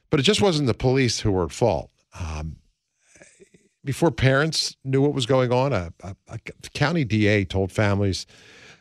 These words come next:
"You need to wait for autopsy reports before death nifo-, uh, notifications were made." And, and one mother spent hours picking glass out of her son's skin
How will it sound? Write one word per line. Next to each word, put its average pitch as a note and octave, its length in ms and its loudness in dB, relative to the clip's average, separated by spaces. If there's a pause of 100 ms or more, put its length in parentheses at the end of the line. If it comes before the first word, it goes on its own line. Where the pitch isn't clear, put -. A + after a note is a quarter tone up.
(140)
"You B3 240 0
need C4+ 280 2
to F3 420 4
wait D#3+ 320 2
for D3 140 0
autopsy C3 460 2
reports G2+ 500 -2
before A2 240 -2
death G#2+ 260 0
nifo-, G#2 400 -2 (280)
uh, G2 140 -2
notifications G#2 760 0
were F#2+ 80 0
made." E2+ 320 -2
And, F#2 120 -4
and A#2 160 0
one C#3+ 160 4
mother A#2 220 2
spent G#2+ 320 -4
hours A2 600 0 (1120)
picking G#2+ 300 -2
glass G#2+ 380 0
out F#2 120 0
of D#2+ 80 -6
her E2 80 -4
son's G#2 340 -2
skin E2+ 460 -6